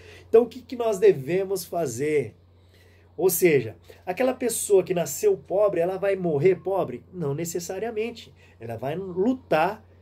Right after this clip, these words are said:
pra poder, vai estudar, pra ter uma vida melhor e, consequentemente, arrumar um emprego bom pra que ele possa sair da pobreza, não é verdade?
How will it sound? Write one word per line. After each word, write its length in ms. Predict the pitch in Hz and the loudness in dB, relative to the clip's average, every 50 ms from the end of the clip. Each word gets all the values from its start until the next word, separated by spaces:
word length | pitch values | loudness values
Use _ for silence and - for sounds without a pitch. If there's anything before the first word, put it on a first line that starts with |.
| _ - _ - _ - | _ -20 _ -20 _ -8
pra 180 | - 156 143 139 | -4 -2 -2 -2
poder, 680 | 143 147 147 139 120 135 151 165 185 202 180 131 110 - - _ - - _ _ _ | -4 -6 -8 -6 -4 0 2 4 4 4 4 0 -4 -8 -16 _ -20 -20 _ _ _
vai 120 | 135 143 | -6 -6
estudar, 840 | 147 143 - - 143 131 107 120 120 135 160 170 170 156 123 107 - _ _ _ _ _ _ _ _ _ | -6 -8 -10 -10 -10 -10 -8 -8 -6 -4 -4 -4 -4 -6 -8 -10 -14 _ _ _ _ _ _ _ _ _
pra 160 | - 135 135 | -6 -4 -4
ter 220 | 135 - 175 208 | -2 0 0 0
uma 220 | 226 202 180 151 131 | 0 0 -2 -2 -2
vida 240 | 120 135 139 139 | -2 0 0 0
melhor 500 | 131 135 127 120 123 139 160 180 185 175 - - - - - - - - - - _ - - - - | 0 -2 -2 -2 -2 -2 0 -2 -2 -4 -10 -16 -20 -20 -20 -20 -20 -20 -20 -20 _ -20 -20 -20 -20
e, 80 | - 139 | -20 -12
consequentemente, 880 | - - 175 175 - 185 175 170 170 170 - 139 131 151 175 180 180 147 | -4 -2 -2 0 2 0 0 0 -2 -4 -4 -4 -2 0 0 0 0 -2
arrumar 420 | 131 135 139 127 139 156 170 180 | -2 0 0 0 2 2 2 0
um 100 | 175 156 | 0 -2
emprego 480 | 139 131 120 110 - 127 143 147 139 131 | -4 -6 -8 -6 -2 -2 -2 -2 -2 -6
bom 460 | 123 110 104 139 151 175 190 196 190 - - - - - - - | -8 -4 -2 0 0 2 0 -2 -6 -12 -20 -20 -20 -20 -20 -10
pra 120 | - 214 208 | -8 -8 -6
que 100 | - 262 | -4 -4
ele 140 | 247 254 | -4 -4
possa 400 | 247 - - 233 240 233 240 - | -4 -2 -2 -2 -2 -2 -4 -6
sair 400 | - - - 254 240 214 220 247 | -6 -4 -4 -2 0 0 0 0
da 160 | 262 254 175 - | -2 -2 -4 -2
pobreza, 520 | - 131 123 120 131 123 123 117 107 110 | -2 -4 -2 -2 0 0 0 -2 -4 -6
não 100 | 110 117 | -8 -6
é 40 | 120 | -4
verdade? 540 | 113 123 127 139 165 175 139 113 95 90 | -4 -4 -2 -2 -2 -2 -4 -4 -10 -16